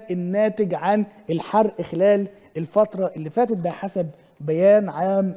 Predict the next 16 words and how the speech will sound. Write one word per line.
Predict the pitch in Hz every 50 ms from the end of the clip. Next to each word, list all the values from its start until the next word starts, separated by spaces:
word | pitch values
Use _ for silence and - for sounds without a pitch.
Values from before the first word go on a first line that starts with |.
| - 165
آه، | 156 156 151 151 139 -
ديوان | 147 143 160 170 190 208 208
المحافظة. | 190 180 175 170 - 233 254 240 214 196 208 202 - - - _ _ _ -
المواطنين | 180 190 190 185 190 202 226 240
فضلوا | 202 - 226 214 214 196 202
يسألوا، | 190 - - 226 233 220 214 - - - _ _ _ -
آه، | 151 165 160
آه، | 147 170 180
إيه | 170 165 220
السبب، | 247 240 - 254 262 269 277 240
فطلع | - - - 190 - 240 233 220 185
بيان | 160 156 165 180 190 202 196
عام، | 170 156 180 190 190 196 202 - _ _ _ _ _ _ -
آه، | 151 147
بيان | 151 160 175 190 208 214 196
عن | 165 165 175 190 196 190 185